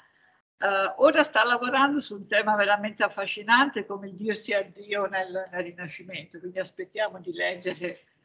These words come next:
questo testo. Dal duemilatredici è stata General Editor per i Tatti Studies.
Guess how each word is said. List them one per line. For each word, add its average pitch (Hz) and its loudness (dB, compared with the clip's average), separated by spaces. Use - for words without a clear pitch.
questo 226 -4
testo. 226 0
Dal 208 2
duemilatredici 262 0
è 220 4
stata 214 0
General 208 2
Editor 208 0
per 190 -2
i 170 -4
Tatti 175 0
Studies. - -2